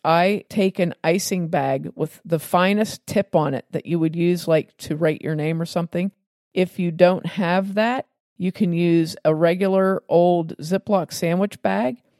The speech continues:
put your melted chocolate into it, and make a tiny, tiny hole in the corner of the bag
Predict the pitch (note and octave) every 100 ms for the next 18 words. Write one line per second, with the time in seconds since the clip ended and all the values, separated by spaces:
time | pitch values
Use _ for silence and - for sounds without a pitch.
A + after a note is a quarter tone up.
0 | _ _ - G#3 - F3+ F3+ F#3 G3 F3+
1 | - F3 F3+ F#3+ F#3+ G#3 A3+ A#3+ - _
2 | _ _ F3+ F3 F3+ D#3+ - - F#3 G#3
3 | A3 G#3+ G#3 G#3 G#3+ G#3 - G#3 F#3 E3+
4 | - E3+ E3 - F#3 F#3+ F#3 E3+ E3+ D#3+
5 | F3 G#3